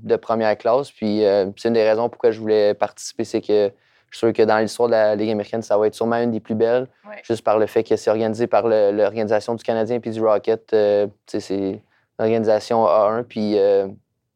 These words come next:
Speaker 1: tu sais, c'est sûr qu'il y a d'autres villes dans la Ligue américaine que, euh, tu sais, sont, ils ont, ils ont des belles organisations, mais, tu sais, c'était vraiment mon objectif de le faire à Laval, dû au fait que, tu sais, je suis proche de ma famille, puis
Speaker 2: Mhm.
Speaker 1: tout le monde, mes amis, puis, euh, mes, ma parenté vont pouvoir être là. Puis en plus, euh,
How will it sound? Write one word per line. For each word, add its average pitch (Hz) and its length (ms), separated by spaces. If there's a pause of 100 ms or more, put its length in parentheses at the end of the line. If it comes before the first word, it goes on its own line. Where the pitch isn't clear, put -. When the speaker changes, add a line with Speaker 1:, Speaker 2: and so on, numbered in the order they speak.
(140)
Speaker 1:
tu 95 220
sais, 101 120
c'est - 200
sûr 123 120
qu'il 120 80
y - 20
a 117 40
d'autres 113 200
villes 127 100
dans 123 60
la 117 80
Ligue 113 80
américaine 113 340
que, 107 200 (360)
euh, 95 240
tu - 80
sais, 113 60
sont, 101 360
ils 107 140
ont, 101 240
ils 104 60
ont 98 80
des 110 120
belles 117 200
organisations, 113 520
mais, 104 380
tu - 160
sais, 107 40
c'était - 280
vraiment 117 300
mon 117 60
objectif 113 360
de 117 60
le 110 60
faire 117 200
à 113 60
Laval, 110 360 (360)
dû 120 120
au 113 120
fait 113 260
que, 104 280
tu 95 80
sais, - 120
je - 40
suis - 80
proche 120 180
de 113 60
ma 110 140
famille, 117 420
puis 110 240
Speaker 2:
Mhm. 101 60
Speaker 1:
tout 95 100
le 117 40
monde, 117 300
mes 117 180
amis, 117 300
puis, 110 300
euh, 104 360
mes, 104 220
ma 101 160
parenté 104 360
vont 110 120
pouvoir 101 240
être 101 140
là. 127 100
Puis 127 160
en 104 100
plus, 113 300
euh, 107 120